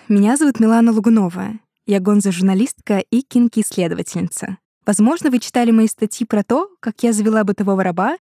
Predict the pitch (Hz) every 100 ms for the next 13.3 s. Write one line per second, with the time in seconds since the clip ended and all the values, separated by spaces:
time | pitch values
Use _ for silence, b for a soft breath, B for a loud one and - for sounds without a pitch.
0 | - 302 - 233 226 240 240 - 208 202
1 | 202 - 196 185 180 185 185 185 196 214
2 | 165 - _ _ 196 196 - 349 311 233
3 | 220 262 294 269 254 240 247 - 220 180
4 | 170 185 - _ - 175 156 _ _ _
5 | - 220 - 208 - 196 175 - 175 165
6 | 175 269 262 254 254 _ - 180 170 165
7 | - - 202 254 277 277 269 - 208 214
8 | 202 185 185 180 175 175 - _ _ -
9 | - 247 294 294 214 185 202 - 196 247
10 | - 220 202 202 - - 185 196 - 185
11 | 185 190 196 - _ 185 180 196 240 262
12 | - - 185 170 - 208 208 185 175 202
13 | - -